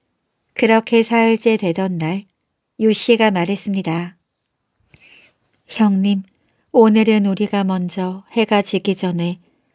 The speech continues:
흙봉우리 산에 올라가서 숨어 있기로 합시다." "좋아, 오늘은 기필코 어떤 사람들인지 구경해보세."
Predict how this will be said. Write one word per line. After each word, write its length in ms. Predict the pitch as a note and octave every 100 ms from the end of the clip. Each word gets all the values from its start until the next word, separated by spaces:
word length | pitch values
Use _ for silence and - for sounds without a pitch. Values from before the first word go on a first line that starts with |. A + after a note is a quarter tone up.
| _
흙봉우리 640 | - A3+ - A3 G#3+ G#3 G#3
산에 320 | G#3 G3 G3
올라가서 800 | F#3 E3+ F#3 F3 E3+ F3 E3+ F#3
숨어 380 | - - A3 A3
있기로 340 | G#3+ - F#3+ F#3
합시다." 520 | E3+ - D3+ D#3+ E3+ _ _ _ _ _ _ _ _ _ _ _ _ -
"좋아, 440 | - G3 F#3+ F#3+ _ _ _
오늘은 460 | - A3 A3 A3 A3
기필코 840 | G#3 G3 - F#3+ _ - G3 F#3 - _ _
어떤 360 | - G3 A3 G#3+
사람들인지 760 | A3+ A3 G#3 G3 F#3 F3 E3
구경해보세." 920 | E3+ - F#3 F#3+ F#3+ F#3 F#3 F3 E3+